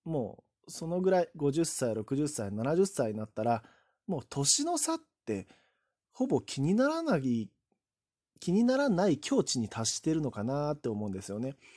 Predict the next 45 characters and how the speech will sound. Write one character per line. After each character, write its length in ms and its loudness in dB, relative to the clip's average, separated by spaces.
例 140 2
え 20 8
ば、 160 4
だ 120 0
か 140 2
ら 200 2
逆 300 0
に 280 2
そ 140 -4
の 80 -2
加 180 -2
藤 340 2
茶 200 2
さ 180 -4
ん 180 -8
み 140 -4
た 160 -2
い 60 -2
に、 340 -2
あ 120 -6
の、 420 -6
す 300 0
ご 200 8
い 60 4
年 340 -2
下 260 -2
の 200 -6
お 80 2
若 360 4
い 60 -2
方、 320 -8
加 140 -2
藤 340 2
茶、 160 2
加 140 -2
藤 160 2
さ 160 -4
ん 60 -4
か 80 -6
ら 80 -4
見 100 -4
た 120 -2
ら、 300 0
あ 160 -2
の、 540 -8